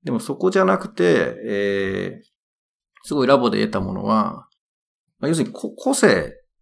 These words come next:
をどう生かしていくかっていうのをすごい学んだ気がする。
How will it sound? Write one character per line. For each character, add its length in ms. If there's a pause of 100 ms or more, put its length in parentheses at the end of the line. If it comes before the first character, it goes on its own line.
(160)
を 420 (440)
ど 380
う 100 (240)
生 160
か 160
し 80
て 100
い 100
く 140
か 140
っ 180 (640)
て 60
い 80
う 40
の 300
を 220 (800)
す 140
ご 120
い 40
学 260
ん 60
だ 100
気 120
が 80
す 120
る。 160